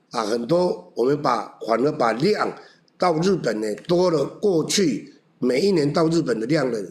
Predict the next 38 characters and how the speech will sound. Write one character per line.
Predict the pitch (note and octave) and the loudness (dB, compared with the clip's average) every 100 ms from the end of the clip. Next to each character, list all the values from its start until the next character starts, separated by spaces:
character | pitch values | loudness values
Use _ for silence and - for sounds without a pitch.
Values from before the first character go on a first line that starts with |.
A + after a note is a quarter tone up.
| - | -8
多 | - F3 F3+ | 0 2 2
了 | C3+ - - - | 0 -6 -14 -6
大 | E3 | -2
概 | C#3+ C#3 - | 0 0 -2
五 | G#2 | -6
倍。 | F#2+ E3+ A#2+ - - _ _ | -2 0 -2 -4 -14 _ _
所 | - E3+ G#3 | -2 0 2
以 | D3 | 2
呢， | A#2+ G2 - | 0 -2 -10
分 | - F3 F3 | -4 0 0
散 | D#3 F3 C3+ | 0 2 2
了 | |
几 | A#2 A2 G#2 | -2 -4 -6
个 | A#2+ | -6
风 | G2+ C#3 C#3+ | -2 0 0
险， | - G2 - - _ - | 0 -2 -4 -18 _ -4
也 | A#2+ A2+ - | -2 -2 0
让 | E3+ D#3+ C3+ | 2 2 0
整 | - A#2 | -2 -2
个 | A#2+ | 0
国 | C3 C#3+ | 2 2
内 | F3 | 2
的 | D3 B2+ | 2 2
热 | D#3 D3+ | 2 0
情， | - G2 F2+ - _ _ | -2 -6 -8 -18 _ _
啊， | G#2+ | -2
大 | C3+ D#3+ | 0 0
家 | D3+ | 0
采 | A#2+ G#2+ | 0 -2
购 | F#2+ D3 A2+ - - _ | 0 0 -2 -4 -16 _
度 | F#3 | -2
过 | D#3+ D3+ | 0 2
危 | A#2 A#2+ | 2 0
机。 | C3+ C3+ | -2 0
那 | D#3+ | 2
我 | C3 A2 | 2 2
相 | A2 F#3 | 2 0
信 | F3+ G3+ | 2 0